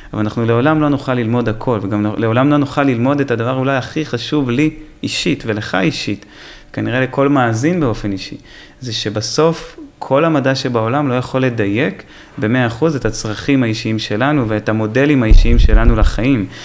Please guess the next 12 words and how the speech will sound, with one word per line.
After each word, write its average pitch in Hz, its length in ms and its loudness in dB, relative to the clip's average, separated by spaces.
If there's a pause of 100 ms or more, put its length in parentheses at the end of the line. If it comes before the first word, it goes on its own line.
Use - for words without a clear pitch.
(240)
כי 110 160 -4
אם 107 200 -2
בן 110 120 -2
אדם 123 220 0
אחד 131 220 0
נחשף 123 360 -2
כל 127 160 0
בוקר 127 340 -2
לקור, 117 340 0
ובן 107 180 0
אדם 120 220 0
אחד 123 260 -2